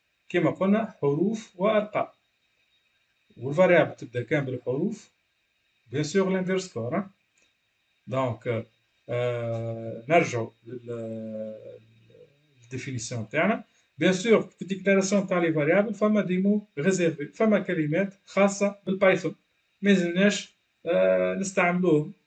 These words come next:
ما ندوروش بيه، اللي هما معروفين كيما البريك والالز والايف والفور والجلوبال والريتيرن و-، الجو هذاك الكل والديف والفاينلي والبرنت،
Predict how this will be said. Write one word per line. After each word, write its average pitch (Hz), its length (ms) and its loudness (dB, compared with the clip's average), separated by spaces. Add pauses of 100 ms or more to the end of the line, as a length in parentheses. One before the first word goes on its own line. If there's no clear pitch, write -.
(160)
ما 170 220 -2
ندوروش 180 500 0
بيه، 160 340 2 (240)
اللي 190 220 4
هما 180 220 4
معروفين 165 580 -2
كيما 151 420 -2 (440)
البريك 151 640 2
والالز 143 600 2
والايف 147 520 -2
والفور 143 580 -4
والجلوبال 147 600 -2 (440)
والريتيرن 151 1200 2
و-، - 300 -10 (360)
الجو 214 320 6
هذاك 190 280 4
الكل 175 400 2
والديف 170 600 4
والفاينلي 170 720 2
والبرنت، 180 640 2